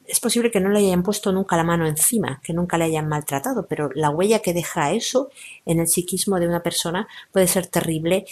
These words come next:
y puede marcarle para el resto de su vida, ¿m? Entonces, sin llegar a estos extremos, insisto en que todos tenemos problemas de apego y que eso,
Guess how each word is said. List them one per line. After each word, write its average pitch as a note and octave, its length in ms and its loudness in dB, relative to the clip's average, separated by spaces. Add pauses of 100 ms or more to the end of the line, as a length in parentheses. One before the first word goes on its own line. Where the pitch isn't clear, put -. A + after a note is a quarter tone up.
(120)
y F#3 60 -2
puede E3 200 0
marcarle E3+ 520 -2
para E3+ 160 -2
el D3 80 -2
resto D#3 300 -4
de D3 80 -6
su - 160 -8
vida, A3+ 320 -4 (400)
¿m? G3+ 140 -4 (540)
Entonces, D#3+ 480 0
sin G3+ 240 4
llegar F#3 220 4
a - 20 2
estos A3 280 -2
extremos, G#3+ 680 -2
insisto F3+ 440 -4
en F3+ 100 0
que F3+ 100 -4
todos F3+ 260 -2
tenemos E3 340 -4
problemas D#3+ 480 -2
de D3+ 80 -2
apego G3 460 -2 (440)
y D#3+ 220 0
que C#3+ 580 0
eso, A3 380 0